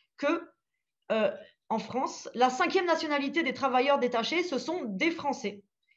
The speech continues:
Il y a environ, euh, trente mille à quarante mille travailleurs détachés français sur le sol français. Ces travailleurs, ils résident en France, donc, mais, euh, ils travaillent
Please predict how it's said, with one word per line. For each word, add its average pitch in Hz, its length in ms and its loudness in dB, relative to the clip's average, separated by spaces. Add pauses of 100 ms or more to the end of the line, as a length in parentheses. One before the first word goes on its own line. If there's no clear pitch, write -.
(140)
Il 208 80 -6
y 269 60 6
a 330 240 6
environ, 254 640 0
euh, 190 680 0 (160)
trente 311 260 0
mille 254 360 0
à 214 80 2
quarante 294 420 0
mille 240 340 -6 (360)
travailleurs 240 720 2
détachés 269 680 0
français 269 460 -2
sur 302 320 -4
le 247 100 2
sol 247 220 0
français. 220 460 -8 (680)
Ces 330 120 2
travailleurs, 294 560 4
ils 233 80 4
résident 208 340 2
en 190 60 -4
France, 262 320 -2
donc, 233 260 -6 (600)
mais, 247 580 2
euh, 190 880 4 (200)
ils 277 220 -4
travaillent 220 680 2